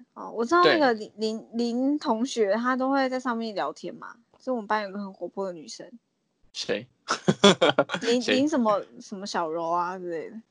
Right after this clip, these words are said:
Speaker 2: 哦。
Speaker 1: 然后，对，我只记得，嗯，
Speaker 2: 但
Speaker 1: 然后郭，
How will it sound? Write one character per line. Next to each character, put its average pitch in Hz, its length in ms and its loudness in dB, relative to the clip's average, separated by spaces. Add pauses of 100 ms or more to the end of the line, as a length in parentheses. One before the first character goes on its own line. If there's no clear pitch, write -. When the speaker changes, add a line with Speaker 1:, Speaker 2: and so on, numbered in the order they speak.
(500)
Speaker 2:
哦。 143 1080 -6
Speaker 1:
然 247 160 -6
后， 302 360 -2
对， 381 200 4
我 262 140 6
只 220 180 -4
记 262 240 -8
得， 151 400 -8 (1600)
嗯， 185 260 -16
Speaker 2:
但 175 120 4 (180)
Speaker 1:
然 285 100 2
后 311 40 4
郭， 311 220 2